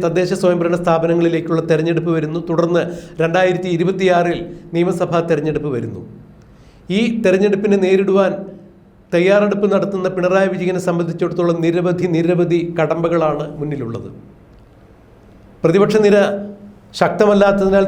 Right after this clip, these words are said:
തന്നെയാണ് പിണറായി വിജയൻ ഇതുപോലെ ഭരിച്ചു മുന്നോട്ട് പോകുന്നത് എന്നാണ് മറ്റ് ഇതര രാഷ്ട്രീയ കക്ഷികൾ സൂചിപ്പിക്കുന്നത്. എന്തായാലും പിണറായി വിജയനെ സംബന്ധിച്ചിടത്തോളം നൂലാമാലകളിൽ നിന്ന് നൂലാമാലകളിലേക്ക്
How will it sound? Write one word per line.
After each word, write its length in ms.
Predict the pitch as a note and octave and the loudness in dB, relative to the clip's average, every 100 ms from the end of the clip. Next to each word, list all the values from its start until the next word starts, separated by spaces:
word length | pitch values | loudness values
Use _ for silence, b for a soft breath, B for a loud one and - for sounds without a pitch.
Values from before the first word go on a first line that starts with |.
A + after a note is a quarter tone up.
| F#3+ | 2
തന്നെയാണ് 400 | F#3 F#3 F3 F3+ F3 | 2 2 2 0 0
പിണറായി 340 | E3+ F#3+ F#3 F3+ | 2 2 0 -2
വിജയൻ 220 | E3+ F3 E3+ | -4 -4 -4
ഇതുപോലെ 320 | F3+ F#3 F3+ B2 | -2 0 0 0
ഭരിച്ചു 300 | D#3+ E3 F#3+ E3+ | 0 0 -2 -2
മുന്നോട്ട് 340 | F3 F#3+ G3+ F3 | 0 2 0 0
പോകുന്നത് 380 | F3+ F3 E3+ D#3+ D3+ | -2 0 0 -2 -4
എന്നാണ് 320 | D#3+ D#3+ D#3 F#3+ B B B B B - - - - - - | 0 0 0 -2 B B B B B -20 -20 -20 -20 -14 -2
മറ്റ് 220 | E3 E3+ G#3+ | -2 2 2
ഇതര 180 | F3+ F3+ F#3 | 2 0 2
രാഷ്ട്രീയ 360 | E3 E3 F3 F3+ | 2 0 -2 -2
കക്ഷികൾ 280 | E3 E3 D#3 - | -2 -2 -8 -8
സൂചിപ്പിക്കുന്നത്. 680 | D#3 D3+ D3+ D3 B2+ A#2 A2+ A#2 D3 | -8 -8 -8 -8 -6 -4 -6 -6 -2
എന്തായാലും 420 | E3 E3+ E3+ F3 | 2 4 2 0
പിണറായി 340 | F3 E3 F3+ F#3+ | -4 0 2 0
വിജയനെ 260 | F#3 F#3 - | 0 -4 -2
സംബന്ധിച്ചിടത്തോളം 720 | F3+ E3+ E3 E3+ F3 E3 E3 E3 | -4 -2 -4 -4 -4 -2 0 0
നൂലാമാലകളിൽ 760 | D#3+ F3+ F#3 F#3 F3+ E3+ E3+ F3 | -2 2 2 2 0 0 -2 -2
നിന്ന് 180 | E3+ E3 E3 | -2 -2 -2
നൂലാമാലകളിലേക്ക് 920 | D#3+ E3+ F3 E3+ E3 E3 E3 D#3+ D#3+ | 0 0 2 0 0 -2 -2 -2 -2